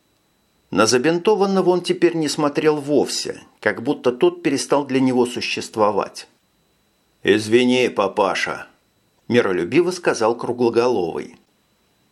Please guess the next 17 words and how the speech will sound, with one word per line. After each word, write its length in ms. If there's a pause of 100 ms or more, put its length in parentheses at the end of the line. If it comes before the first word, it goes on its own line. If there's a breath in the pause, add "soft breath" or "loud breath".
«Мы 260
возраст 560
уважаем. 680 (640)
Извини, 520
лапонька». 720 (640)
Повернулся 800
он 300
к 120
Анне. 440 (600)
Анна 300
с 100
трудом 360
кивнула 480
головой 520
и 160
нервно 400
сглотнула. 760